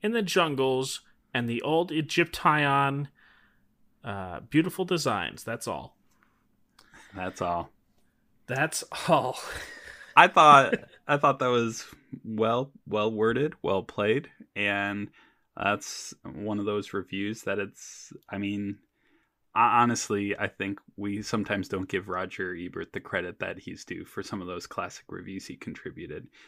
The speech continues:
Speaker 2: Speaking of the second review, what was that one?
Speaker 1: Oh, yeah, the second review.
Speaker 2: <laughs> Was, did you have
Speaker 1: Uh,
Speaker 2: a second one? <laughs> Or was that
Speaker 1: I
Speaker 2: only
Speaker 1: have,
Speaker 2: one?
Speaker 1: well, I have a bunch of them here. I'm just skipping through to really kind of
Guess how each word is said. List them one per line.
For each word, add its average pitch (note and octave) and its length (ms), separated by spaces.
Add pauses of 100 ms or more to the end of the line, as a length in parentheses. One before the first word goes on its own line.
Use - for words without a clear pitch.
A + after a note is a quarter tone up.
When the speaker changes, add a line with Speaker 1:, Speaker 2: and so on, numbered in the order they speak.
(140)
Speaker 2:
Speaking D3 420
of F#2+ 140
the F#2+ 60
second G2+ 380
review, F#2+ 340
what G2+ 180
was A2 160
that B2+ 200
one? D#3 240 (540)
Speaker 1:
Oh, G3 200
yeah, F3 420 (180)
the C3+ 100
second E3 360
review. E3+ 520
Speaker 2:
<laughs> - 1000
Was, D3 120
did B2 220
you C3+ 80
have C3 120
Speaker 1:
Uh, C#3 40
Speaker 2:
a C3+ 180
second C#3 240
one? D#3+ 440 (100)
<laughs> D3 100
Or C3+ 100
was B2 120
that D3 80
Speaker 1:
I F3 140
Speaker 2:
only E3+ 60
Speaker 1:
have, A2+ 80
Speaker 2:
one? A#2 160
Speaker 1:
well, E3+ 280 (280)
I E3+ 100
have B3+ 120
a B3+ 80
bunch G#3+ 380
of E3 60
them B2+ 160
here. C3 180
I'm C3 100
just F#3+ 200
skipping E3+ 520
through B2+ 840
to A#2+ 720
really C3+ 1080 (720)
kind D3+ 260
of G#2+ 80